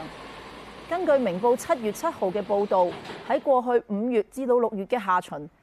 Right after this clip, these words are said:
最少有七萬二千人次係免檢疫入境嘅，當中部分人係無需進行病毒檢測。近日，外地船員同埋機組人員嘅感染個案就係一個警號。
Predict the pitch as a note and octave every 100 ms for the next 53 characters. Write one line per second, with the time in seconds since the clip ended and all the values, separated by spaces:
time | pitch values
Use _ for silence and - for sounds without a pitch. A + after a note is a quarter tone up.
0 | _ _ - C4+ B3+ E4 C#4 A#3+ - F4+
1 | D4 G#3 G3 G3 - E4 A#3+ D#3+ - A3+
2 | A3 _ - G#3+ G3+ F3 G#3 G#3+ F3 B3
3 | - E3+ D#3 - C#3+ F3+ G#3 F3 _ _
4 | _ _ _ D4+ D#4 D#4+ E4 D#4 - A#3
5 | A#3+ A#3+ G3+ F#3 G#3 G3+ D#3+ F3+ E4 F4
6 | B3 A#3 E3+ E3 F3+ F3 F3+ - D3+ G3+
7 | - C4+ - _ _ _ _ _ _ _
8 | G#3+ G#3 G#3 G3+ - _ G#3+ A3 A3+ G#3+
9 | E3+ E3 D#3+ D#3+ E3 D#3+ E3+ D#4+ B3 A3
10 | D4 - F3 E3 D#3+ E3+ G#3+ E3+ B3 C4+
11 | A3 A3 G#3 G#3 G3+ G#3+ _ _ F#3+ F3
12 | F3 G3 A3 D#3 C#3+ G#3+ F3+ C#3+